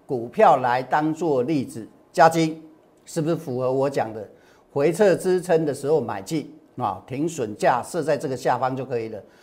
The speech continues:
万一做错了，风险怎么样？风险最小，亏你会少亏，做对你会大赚，对不对？昨天涨停板，今天第二根涨停板。好，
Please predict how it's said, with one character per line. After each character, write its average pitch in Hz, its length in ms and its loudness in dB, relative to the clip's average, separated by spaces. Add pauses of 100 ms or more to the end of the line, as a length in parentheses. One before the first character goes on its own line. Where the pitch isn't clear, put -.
(140)
万 269 180 8
一 269 40 4
做 269 180 10
错 254 220 12
了， 160 280 2 (160)
风 196 280 4
险 127 200 -4
怎 117 100 -8
么 131 80 -8
样？ 147 180 0 (420)
风 170 320 4
险 107 280 -6
最 127 280 -4
小， - 240 -12 (280)
亏 151 260 2
你 120 120 -4
会 127 140 -4
少 104 240 -8 (100)
亏， 120 200 -4 (260)
做 190 160 4
对 175 180 2
你 120 140 -2
会 143 160 -2
大 147 220 0
赚， 123 260 -2 (600)
对 180 100 2
不 175 80 2
对？ 196 340 6 (560)
昨 143 180 2
天 170 300 6 (720)
涨 123 180 -2
停 131 200 -2
板， 120 180 -4 (760)
今 180 220 0
天 175 360 4 (440)
第 226 260 2
二 160 260 4
根 131 280 -2
涨 98 260 -8
停 117 200 -10
板。 117 120 -8 (480)
好， 269 400 8